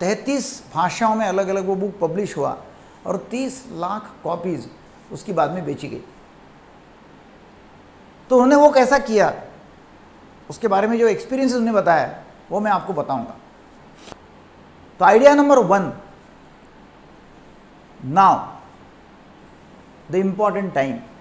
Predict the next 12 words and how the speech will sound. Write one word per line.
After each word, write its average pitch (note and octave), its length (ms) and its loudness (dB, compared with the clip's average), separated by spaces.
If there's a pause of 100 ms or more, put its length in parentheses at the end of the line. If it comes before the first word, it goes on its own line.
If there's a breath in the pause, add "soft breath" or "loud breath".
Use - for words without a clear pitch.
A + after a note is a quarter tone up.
(1700)
बहुत C#4 200 4
सारे D4 220 8
लोग C#4+ 240 6
अपने A#3+ 300 -2
अतीत C4 360 -4
में B3 120 -2
अटके G#3+ 240 -2
हुए, A#3 160 2
भूतकाल G#3 440 -2
में A3 120 -4
अटके - 240 -4
हुए, F#3+ 180 -2